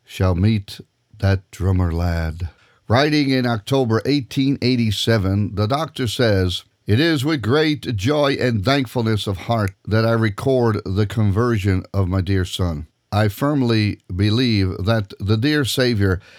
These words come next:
had been troubling his heart for some time prior to our meeting in July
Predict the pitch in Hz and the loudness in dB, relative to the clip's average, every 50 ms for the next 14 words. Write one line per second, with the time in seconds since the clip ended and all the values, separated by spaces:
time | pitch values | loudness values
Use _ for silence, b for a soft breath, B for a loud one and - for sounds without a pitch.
0 | B B B - 117 117 113 120 127 117 104 - - 143 135 131 123 117 107 104 | B B B 0 2 2 2 2 0 0 0 0 -2 -2 0 0 0 0 2 0
1 | 95 87 - 110 110 110 107 - - - - - 107 98 - - 143 143 147 120 | 0 0 0 0 0 0 0 -2 -6 -8 -4 -2 -2 0 0 -2 -2 -2 -2 -2
2 | - 123 120 113 107 104 98 95 - - 113 117 117 113 113 110 101 - - 110 | -2 0 2 2 2 2 2 0 0 0 0 0 2 2 2 0 0 -2 -2 -2
3 | 78 104 101 98 98 107 113 113 101 98 98 95 - 95 101 98 90 92 98 92 | 0 2 2 2 2 2 0 0 0 0 -2 -2 -2 0 0 0 0 0 0 0
4 | 98 107 107 95 90 90 85 - | 2 0 0 0 0 0 -2 -4